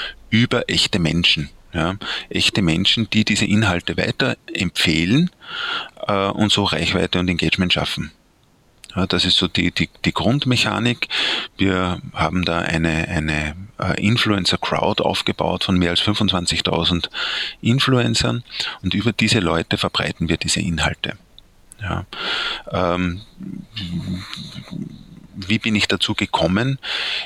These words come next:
Im Grunde, ähm, war die Idee folgende, dass wir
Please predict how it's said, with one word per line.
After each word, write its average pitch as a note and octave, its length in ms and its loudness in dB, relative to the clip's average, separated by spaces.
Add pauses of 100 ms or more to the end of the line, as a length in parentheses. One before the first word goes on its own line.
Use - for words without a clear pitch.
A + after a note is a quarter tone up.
Im G#2 140 2
Grunde, A#2 760 2
ähm, F#2+ 720 2 (680)
war E2 280 0
die F#2 420 2
Idee F#2 760 2 (220)
folgende, G2 500 0
dass - 240 0
wir F2+ 240 2